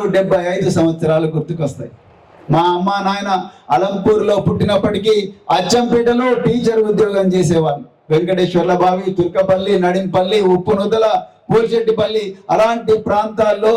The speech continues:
అమరాబాద్ లాంటి అప్పర్ ప్లాటూ ప్రాంతాల్లో టీచర్ ఉద్యోగం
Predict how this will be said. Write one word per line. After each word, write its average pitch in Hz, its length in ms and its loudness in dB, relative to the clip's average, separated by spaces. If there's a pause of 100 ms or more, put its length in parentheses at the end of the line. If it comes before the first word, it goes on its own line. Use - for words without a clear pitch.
(120)
అమరాబాద్ 214 520 0
లాంటి 202 320 -8
అప్పర్ 220 360 -2
ప్లాటూ 208 300 -2
ప్రాంతాల్లో 190 600 0 (440)
టీచర్ 240 380 -2
ఉద్యోగం 196 460 -2